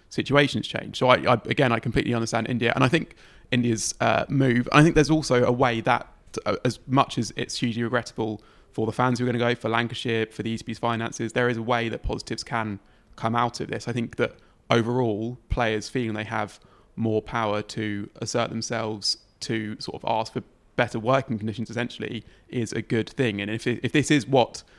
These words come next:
encourages England's players to say, "No, we're not gonna play the Ashes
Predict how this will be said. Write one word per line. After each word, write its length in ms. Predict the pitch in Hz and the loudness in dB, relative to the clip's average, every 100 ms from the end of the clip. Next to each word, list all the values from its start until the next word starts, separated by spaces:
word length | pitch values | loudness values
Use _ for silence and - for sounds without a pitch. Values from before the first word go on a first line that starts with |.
| _ - | _ -6
encourages 500 | 113 - 127 113 110 | -4 2 4 4 0
England's 260 | 113 107 - | -2 -2 -4
players 380 | 123 113 110 | -4 -2 -2
to 80 | - | -4
say, 240 | - 113 110 | -4 -4 -2
"No, 120 | 113 | -2
we're 80 | 113 | -2
not 140 | 117 | -2
gonna 140 | 127 - | -4 -6
play 180 | 120 | -4
the 120 | 117 117 | -2 -2
Ashes 480 | 110 113 127 - | -4 -6 -6 -8